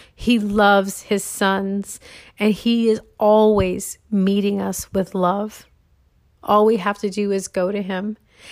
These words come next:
and just tell him what's there, share with him what's on our heart, and let him love us back. And sometimes it doesn't feel like anything.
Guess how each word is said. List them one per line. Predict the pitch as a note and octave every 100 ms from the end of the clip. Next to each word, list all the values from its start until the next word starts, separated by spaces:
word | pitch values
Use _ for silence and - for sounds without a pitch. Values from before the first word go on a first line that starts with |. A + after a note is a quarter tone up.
| - -
and | G#3 G#3+ F#3 -
just | A#3 - - - -
tell | - - A3 A3+
him | F#3+ G#3 G3+
what's | G3 G3+ G3+
there, | F#3 F#3 G3 G3 F#3+ F#3+ - - - -
share | - - A3+ A3
with | A3 G#3+
him | G#3+ G3
what's | G3 -
on | F#3+
our | F#3+ F#3+
heart, | - - F3+ F#3 F#3 G#3 - - - _ _ -
and | G#3 G#3+ G3+ G3
let | G#3 G#3+
him | F#3+ - G#3+ G#3 G#3
love | F#3+ F#3 F#3+
us | G3 -
back. | - F3+ F3+ G3+ - - _ _ _ _ _ -
And | A3 A3
sometimes | - B3+ C4 C4 B3+ A#3
it | A3+
doesn't | A3+ A#3 A3
feel | - - G#3+ A#3+
like | A#3 G#3+ G3+
anything. | F#3+ F#3+ - F3 F#3+